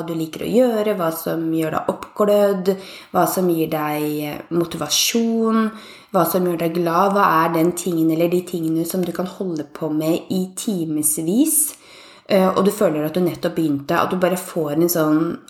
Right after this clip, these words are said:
åh, en driv og en lyst til å bare fortsette og fortsette og fortsette.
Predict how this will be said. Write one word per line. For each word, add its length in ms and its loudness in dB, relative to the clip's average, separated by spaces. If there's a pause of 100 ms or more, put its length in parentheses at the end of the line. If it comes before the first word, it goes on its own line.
(100)
åh, 320 0
en 160 2
driv 480 2
og 160 0
en 160 2
lyst 240 -6
til 80 -2
å 80 -2
bare 80 -2
fortsette 480 -6
og 80 -12
fortsette 320 -8
og 80 -12
fortsette. 520 -6